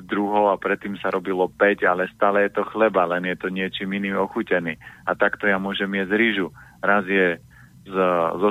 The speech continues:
slnečnicou, s takým orechom, s takým, so zeleninou, s mrkovou, s makom. Môžem to tiež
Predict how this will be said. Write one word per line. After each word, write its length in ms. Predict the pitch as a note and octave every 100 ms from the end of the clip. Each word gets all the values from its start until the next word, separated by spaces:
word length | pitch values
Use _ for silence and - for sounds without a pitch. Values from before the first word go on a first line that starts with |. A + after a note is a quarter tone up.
| -
slnečnicou, 880 | A#2 A#2 A2 - A2 - G2+ F#2+ F#2
s 100 | -
takým 320 | A2 G#2+ A2+ G#2+
orechom, 480 | G2+ F#2+ - F#2
s 60 | -
takým, 400 | G#2+ G#2+ A2 G2
so 160 | F#2 G#2
zeleninou, 560 | A2 G#2 G#2 G2 F#2+
s 80 | F#2
mrkovou, 480 | G2 G#2 - G2 F#2 F#2+
s 80 | F2+
makom. 400 | F#2 G#2 - G2
Môžem 380 | F#2+ G2 G2 G#2
to 80 | G#2+
tiež 240 | - B2